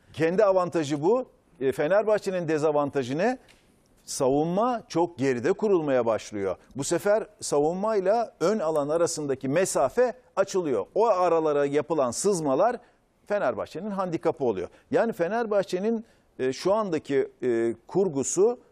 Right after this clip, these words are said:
bence, e, ya Fenerbahçe'yi geleceğe taşımaz. Ama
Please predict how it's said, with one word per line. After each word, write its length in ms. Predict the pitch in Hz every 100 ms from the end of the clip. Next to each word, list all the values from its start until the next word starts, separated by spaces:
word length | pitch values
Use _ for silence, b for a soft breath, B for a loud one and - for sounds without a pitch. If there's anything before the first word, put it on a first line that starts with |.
| _ -
bence, 520 | 165 160 139 196 202 -
e, 40 | 123 123 113 113 110 101 101 _ 117 117 113
ya 120 | 120
Fenerbahçe'yi 600 | 104 156 175 170 - 175
geleceğe 380 | 143 170 139 165
taşımaz. 680 | 160 147 - 131 95 - b b _
Ama 380 | - 147 160 226